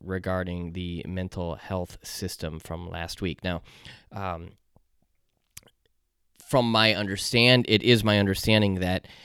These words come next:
as the result of these, uh,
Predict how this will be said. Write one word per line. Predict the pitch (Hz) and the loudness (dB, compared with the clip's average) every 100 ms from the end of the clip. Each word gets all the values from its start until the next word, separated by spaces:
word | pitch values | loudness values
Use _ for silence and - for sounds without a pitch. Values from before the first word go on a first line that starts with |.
| - _ _ - | -20 _ _ 0
as | 107 101 | 0 2
the | 107 | 0
result | 101 104 98 110 101 101 - | 0 -2 0 2 2 -2 -4
of | 98 95 92 - | -2 0 -2 -8
these, | 92 101 98 92 - - - - - | -4 -2 0 -2 -8 -10 -10 -12 -10
uh, | 95 87 87 87 | -6 -4 -6 -10